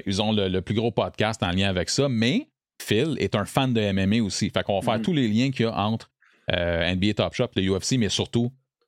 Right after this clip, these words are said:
Speaker 1: euh, on va parler N F Ts. Puis les N F Ts, je sais que t'adores ça. Puis, euh, donc, euh, vous allez vous rejoindre drette là.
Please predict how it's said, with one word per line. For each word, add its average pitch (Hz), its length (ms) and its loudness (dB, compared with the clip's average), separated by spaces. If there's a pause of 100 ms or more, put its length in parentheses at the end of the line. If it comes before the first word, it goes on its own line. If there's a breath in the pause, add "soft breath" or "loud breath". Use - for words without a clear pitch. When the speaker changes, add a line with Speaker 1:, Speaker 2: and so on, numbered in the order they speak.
(140)
Speaker 1:
euh, 90 520 0
on 85 120 0
va 92 40 -2
parler 101 300 -2
N 101 240 2
F - 80 -10
Ts. 101 300 0
Puis 98 100 -4
les 92 120 0
N 101 220 0
F - 100 -6
Ts, 113 340 0
je 95 160 -2
sais - 160 0
que 98 80 -2
t'adores 90 500 -2
ça. 104 180 -2 (480)
Puis, 90 240 0
euh, 82 440 0
donc, 87 240 -2
euh, 85 200 0
vous 92 140 0
allez 104 140 0
vous 104 120 2
rejoindre 101 400 0
drette 98 300 -2
là. 95 240 0